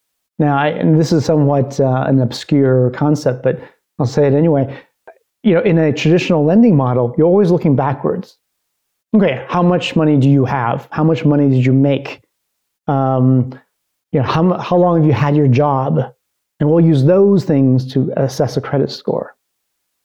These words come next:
In this model, we're actually looking forward. So you may not have had a huge, long history with W twos and salaries and whatnot, but, you know, you've been working as an Uber driver for the last year and a half. And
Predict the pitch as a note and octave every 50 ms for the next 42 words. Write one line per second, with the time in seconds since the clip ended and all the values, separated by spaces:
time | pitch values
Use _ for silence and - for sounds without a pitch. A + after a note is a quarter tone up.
0 | _ _ _ _ _ _ _ - D#3 C3 C3+ F3 C#4 C#4 C#4+ - G#3+ F3 D#3 D#3
1 | D3 D3 D3 C#3+ C#3 C#3+ - D#3 E3 F3+ G3+ G3 - - F3 D#3 C#3+ C3 - C3+
2 | B2 A#2 A#2 - - - A#3+ C#4 C4+ F#3+ - - - - - - - _ _ _
3 | _ _ _ _ - C#3+ D#3+ A#3 D4 C#4+ B3 F3 D3+ D3+ D#3+ D#3 C3+ B2+ - -
4 | C3 B2 - - E3+ F3+ F3 C#3+ C3 C3+ C#3+ - B2+ - _ _ _ _ _ _
5 | - D3 - - - - F#3+ G3 F#3+ F3+ E3 D3 B2+ C3+ D3 D3 D3 C#3+ C3+ -
6 | D3 D3+ - - - D#3 C#3+ C3 C3 B2 B2+ C3 _ _ _ _ - C#3+ C#3 B2+
7 | C3+ - D3 C3 C#3 C3+ B2+ B2 - - D#3+ D#3 D#3 D3 D3 D3 C#3+ C#3 D3 C3+
8 | B2 A#2 - D#3+ D#3 D#3 D#3 D3 C#3+ C#3+ C#3 C3 C3 C3 B2+ - - F#3 C#3 B2+
9 | C3 C3 F3 - - _ _ _ _ _ _ _ _ _ - F#3+ F3+ F3+ F#3+ -
10 | - _ _ - F#3+ F3 D#3 D3 F3 G3 F3+ D3 D3+ E3+ E3 D#3+ D3+ C3+ B2+ C#3
11 | D#3 G3 A3+ B3+ F3+ D3+ C3+ C3 C3 E3 - - - B2+ B2 A#2+ A#2+ A#2 A2 -
12 | C3+ B2 A#2+ A#2 C3 C3 C3 D#3 D#3 D3+ C3 - _ _ _ _ _ _ _ _
13 | _ _ - G3 F3 E3 D#3+ D#3 D3 C#3+ D3 D3 C#3 B2+ - -